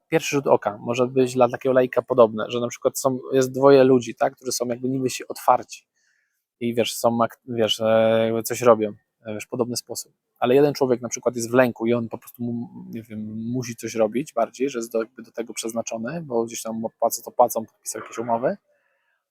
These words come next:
A jest też z drugiej strony osoba, która jest po prostu w takiej miłości bardziej, samoświadomości. I ona to robi jakby z, ze swojej ciekawości takiej, wiesz, wewnętrznej,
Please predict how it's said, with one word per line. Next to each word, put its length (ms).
A 100
jest 160
też 80
z 40
drugiej 240
strony 240
osoba, 480
która 180
jest 160
po 80
prostu 280
w 20
takiej 260
miłości 480
bardziej, 440
samoświadomości. 1000
I 140
ona 160
to 120
robi 220
jakby 220
z, 120
ze 140
swojej 260
ciekawości 640
takiej, 340
wiesz, 200
wewnętrznej, 580